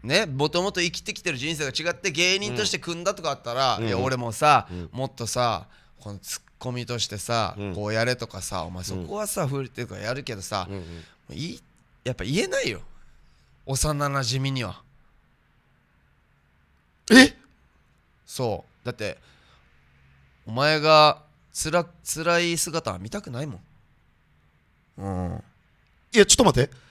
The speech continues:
Speaker 2: 現時点で俺辛くないからね。
Speaker 1: いや、お前は辛いはずだ。正直に言え。辛いはずだよ、本当に。こんなにさ、家族も持ってさ、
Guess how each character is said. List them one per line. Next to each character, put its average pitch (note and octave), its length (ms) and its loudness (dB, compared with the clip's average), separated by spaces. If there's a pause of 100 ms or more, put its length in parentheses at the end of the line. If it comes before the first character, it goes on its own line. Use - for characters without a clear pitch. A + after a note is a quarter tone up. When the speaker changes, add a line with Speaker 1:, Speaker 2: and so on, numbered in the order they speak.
(180)
Speaker 2:
現 D4+ 260 10
時 - 100 4
点 F#3+ 120 12
で D#3+ 40 6
俺 D3 140 8
辛 C4+ 240 10
く - 80 4
な F3 100 12
い F3+ 60 12
か E3+ 80 8
ら A#2 60 4
ね。 F#2 200 -4 (500)
Speaker 1:
い A#2+ 40 -4
や、 B2+ 140 2 (140)
お B2 80 -4
前 C3 140 2
は B2+ 60 2
辛 C3 220 0
い C3 60 4
は B2+ 100 2
ず F#2+ 100 -6
だ。 E2+ 120 -14 (1000)
正 - 180 -4
直 B2 300 -4
に G#2+ 120 -2
言 D#3 100 6
え。 C#3 100 2 (800)
辛 A2+ 260 -6
い - 20 0
は C3+ 120 -6
ず D3 140 -8
だ E3 80 0
よ、 E2+ 220 -4
本 A#2+ 340 -4
当 A2+ 160 -8
に。 A2 160 -8 (380)
こ G#2+ 120 -12
ん A#2 440 -8
な A#2 100 -4
に A#2 240 -4 (600)
さ、 B2+ 420 6 (100)
家 B2+ 160 -4
族 A2+ 280 -6
も G#2 100 -6
持 A2 140 -4
っ A#2+ 40 -6
て - 300 -10
さ、 C3+ 540 8